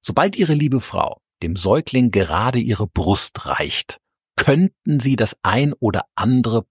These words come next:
peinliche Geständnis wagen. Es wäre der richtige Zeitpunkt, denn der Organismus Ihrer Frau ist Oxytocin getränkt und verkraftet in diesem Augenblick eine ganze Menge. Was sie außerhalb der Fütterungszeit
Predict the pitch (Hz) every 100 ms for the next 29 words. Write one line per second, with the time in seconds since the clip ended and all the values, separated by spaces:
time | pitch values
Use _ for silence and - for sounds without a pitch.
0 | - - 98 104 98 - 92 - - 71
1 | 82 - 95 - - - 78 73 - 64
2 | - _ - - - 90 113 131 - 139
3 | - 180 196 - 90 82 85 92 - -
4 | - - 110 113 - - - - 80 -
5 | - 113 127 107 - - - 135 - -
6 | - - - - 147 135 - 107 - 110
7 | 110 107 - - - - - - 113 110
8 | - - - 143 - 98 87 160 101 -
9 | 98 95 95 98 - 80 - - 107 98
10 | - 87 87 87 - _ _ _ _ _
11 | - - - 139 - 127 120 120 - 151
12 | 113 110 104 - 107 -